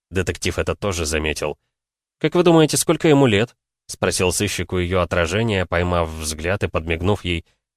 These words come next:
Та ничуть не смутилась, ответила спокойно, не моргнув глазом. "Думаю, ваш друг помоложе вас будет".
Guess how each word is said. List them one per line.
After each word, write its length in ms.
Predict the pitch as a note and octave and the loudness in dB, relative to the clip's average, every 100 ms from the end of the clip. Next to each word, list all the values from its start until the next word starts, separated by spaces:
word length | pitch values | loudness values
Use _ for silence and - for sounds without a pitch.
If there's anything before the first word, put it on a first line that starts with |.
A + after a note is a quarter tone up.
| _ | _
Та 100 | - | -2
ничуть 380 | A#2+ A#2+ - - | 0 0 -2 -4
не 80 | A2+ | -4
смутилась, 600 | - A#2 - F#2+ F2 - _ _ _ | 0 -2 -2 -2 -2 -4 _ _ _
ответила 400 | - F#2 F#2 F2 | -6 -4 -2 -2
спокойно, 600 | - F2 - G#2 G2+ F2 | -2 -4 -4 -2 0 0
не 120 | D#2 | -2
моргнув 460 | D#2+ D#2 E2 F2 D#2 | -2 -2 -2 -4 -2
глазом. 420 | E2+ F2 E2 D#2 _ _ _ _ _ _ _ _ - | 0 0 -2 -6 _ _ _ _ _ _ _ _ -4
"Думаю, 320 | A#2+ B2 B2 | 0 0 0
ваш 200 | A#2+ G#2+ | -2 -4
друг 220 | G#2 C#3 | -6 -6
помоложе 460 | - A#2 A#2 B2 A#2+ | -4 -2 0 -2 -2
вас 240 | G#2+ E2 | -2 -4
будет". 400 | D2+ D#2 D#2 - | -4 -6 -6 -8